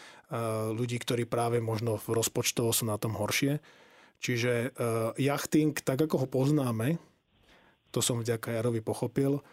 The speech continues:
nie je zďaleka o snobizme. E, samozrejme, že dá sa v televízii vidieť všelijaké <laughs> ukážky jachtingu a mnohí ľudia si myslia, že jachty to sú tie veľké, e, niekoľko, e, e,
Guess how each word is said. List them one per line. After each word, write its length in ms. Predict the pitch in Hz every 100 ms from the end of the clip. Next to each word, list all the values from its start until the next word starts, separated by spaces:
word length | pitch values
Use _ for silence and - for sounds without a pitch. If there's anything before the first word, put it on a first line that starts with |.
| - _
nie 540 | 123 117 127 139 151 156
je 80 | 135
zďaleka 460 | 110 135 131 123
o 80 | 107
snobizme. 560 | 104 107 98 98 92 90
E, 40 | - _ 190 131 117 110 107 104
samozrejme, 560 | 104 - 143 131 123 117
že 200 | 110 110
dá 180 | 110 113
sa 160 | -
v 140 | 107 -
televízii 420 | 104 110 104 98
vidieť 300 | 98 98 90
všelijaké 480 | - 107 101 - - 117 - -
<laughs> 360 | - - - -
ukážky 480 | 131 156 131 - 131
jachtingu 720 | 113 113 147 151 151 175 185
a 160 | 131 127
mnohí 240 | 131 135
ľudia 220 | 135 135
si 160 | 131 135
myslia, 240 | 127 143
že 160 | 120 120
jachty 260 | 117 - 123
to 120 | 113
sú 160 | -
tie 340 | 113 120 110 104 - - - - - -
veľké, 540 | - 113 120 127 - 127 120
e, 80 | 117 117 117
niekoľko, 560 | 117 123 131 120 - 120
e, 180 | 113 123
e, 600 | - 113 113 110 110